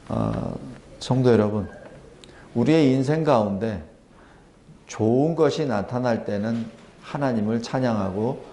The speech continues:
감사합니다. 그런데 조금이라도 자기에게 불리한 것이 있거나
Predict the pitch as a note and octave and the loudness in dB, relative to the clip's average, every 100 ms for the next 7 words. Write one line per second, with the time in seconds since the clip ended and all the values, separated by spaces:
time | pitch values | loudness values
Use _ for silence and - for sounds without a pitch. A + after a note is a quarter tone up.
0 | - - A2 G#2 A#2 G2+ F2+ F#2 F#2 - | -20 -6 -4 -2 -2 -2 -4 -8 -12 -16
1 | - - - - - - C#3 D3+ D3+ C3+ | -20 -20 -20 -20 -16 -6 0 2 2 0
2 | A#2 D#3+ F#3 C#3 A#2+ C3 F3+ - - - | 2 4 4 4 2 -2 -4 -12 -20 -20
3 | - - - A2+ A2+ A#2 G#2+ A2+ A2 - | -20 -18 -4 -2 0 0 0 0 -2 -4
4 | A2+ A2+ B2 A#2+ A2+ G#2+ G#2+ - G2+ G2 | -2 2 2 2 -2 -4 -6 -8 -6 -4
5 | G#2+ | -6